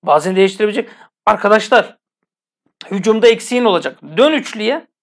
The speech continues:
savunmada bir kişi fazla oynat. Savunmada eksiğin olacak ya da cezalın olacak.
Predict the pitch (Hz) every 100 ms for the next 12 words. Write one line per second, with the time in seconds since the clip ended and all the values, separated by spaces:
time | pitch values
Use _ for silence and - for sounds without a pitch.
0 | _ - 254 269 254 254 254 - - 175
1 | 151 151 139 - _ _ _ _ - -
2 | - 226 294 294 294 302 277 - 269 254
3 | 220 202 214 226 185 190 196 202 190 185
4 | 170 202 220